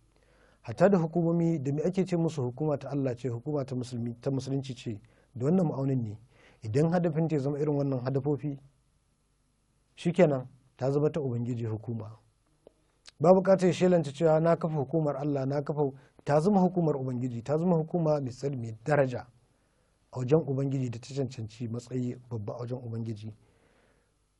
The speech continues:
Ya kar-, ya aikata kashi saba'in na musulunci, ko kashi ɗari, ko kashi sittin, ko kashi goma.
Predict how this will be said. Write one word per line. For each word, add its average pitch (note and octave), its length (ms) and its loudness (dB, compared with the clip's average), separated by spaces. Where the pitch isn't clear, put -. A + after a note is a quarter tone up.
Ya E3+ 280 6
kar-, A3 280 4
ya F3 200 6
aikata G3 400 6
kashi F#3 300 0
saba'in D#3+ 540 4
na F#3 80 6
musulunci, F#3 760 0
ko E3+ 140 0
kashi E3+ 320 -2
ɗari, D#3 400 0
ko E3+ 160 -2
kashi E3 280 -4
sittin, D3+ 500 -2
ko D#3+ 160 -2
kashi D#3+ 260 -6
goma. B2 420 -2